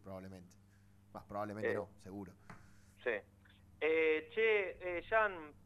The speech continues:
Speaker 2: para
Speaker 1: Sí.
Speaker 2: ampliar la información, esto es extraoficial, ¿eh?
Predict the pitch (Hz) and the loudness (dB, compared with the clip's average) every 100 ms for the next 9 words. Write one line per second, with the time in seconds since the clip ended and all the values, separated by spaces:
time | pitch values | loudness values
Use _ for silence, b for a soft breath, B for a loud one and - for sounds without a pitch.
0 | - 160 170 170 196 233 220 196 190 180 | 2 4 6 2 0 2 2 0 0 2
1 | 175 170 143 123 107 - b b b b | 0 2 2 0 -4 -20 b b b b
2 | b b - - - - - - - - | b b -20 -20 -20 -20 -20 -20 -20 -2
3 | 226 233 214 - 175 - 214 196 175 143 | 0 2 -2 0 -4 0 0 0 2 4
4 | 127 151 196 | 4 2 0